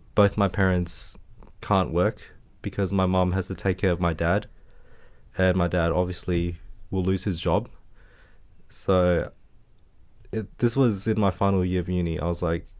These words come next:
"Someone needs to pay the bills. Like, someone needs to, you know, bring income to the house." And, like, at first I checked, like, my dad's super and stuff, and there was just nothing there. Like, it was essentially nothing.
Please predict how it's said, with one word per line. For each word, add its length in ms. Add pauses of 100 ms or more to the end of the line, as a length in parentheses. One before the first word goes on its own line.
(300)
"Someone 440
needs 220
to 60
pay 180
the 80
bills. 360 (140)
Like, 220 (160)
someone 340
needs 600 (640)
to, 680 (680)
you 80
know, 180
bring 220
income 380
to 100
the 140
house." 500 (120)
And, 400
like, 220 (160)
at 120
first 440
I 80
checked, 380
like, 380
my 120
dad's 320
super 500 (200)
and 140
stuff, 260 (760)
and 420 (480)
there 100
was 120
just 360
nothing 400
there. 280
Like, 180 (360)
it 80
was 180
essentially 460
nothing. 400